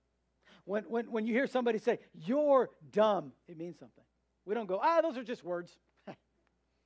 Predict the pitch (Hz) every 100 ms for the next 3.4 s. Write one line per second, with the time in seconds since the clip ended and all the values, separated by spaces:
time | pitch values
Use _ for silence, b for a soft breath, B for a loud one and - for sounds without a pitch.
0 | _ _ _ _ _ _ _ _ _ _
1 | _ _ - 190 - 208 220 208 143 190
2 | 233 - - - _ _ _ _ - -
3 | 170 - - -